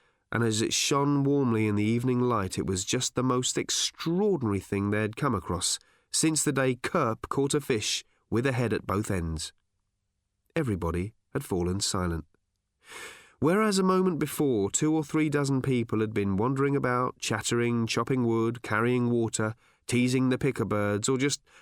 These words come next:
amiably trying to stay out of old Thrashbarg's way, suddenly all activity died away and everybody turned to look at the strange object in amazement. Or not quite everybody.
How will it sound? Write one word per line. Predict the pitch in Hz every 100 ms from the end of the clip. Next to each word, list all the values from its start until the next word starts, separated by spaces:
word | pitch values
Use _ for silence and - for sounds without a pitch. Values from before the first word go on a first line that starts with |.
| - 143
amiably | 160 156 143 135 131
trying | - 131 127
to | 123
stay | - 135 131
out | 123
of | 113
old | 123 127 120
Thrashbarg's | - 123 - 120 117 104 107
way, | 120 92 85 82 _ - _
suddenly | - - 185 123 92 85 87 _ _ _
all | 147 160 175
activity | - 160 143 131 113
died | 107 127 135
away | 123 120 90 90 85 _ _ -
and | 113
everybody | 127 139 147 147 131
turned | 117 135 143
to | 143
look | 147 135
at | -
the | -
strange | - - 117 143 127
object | 107 101 98 -
in | 104
amazement. | 101 95 85 82 78 _ _ _ _ _ _ _
Or | 95 101 98 98 98 - -
not | 120 -
quite | - 175 139 -
everybody. | 85 82 82 78 87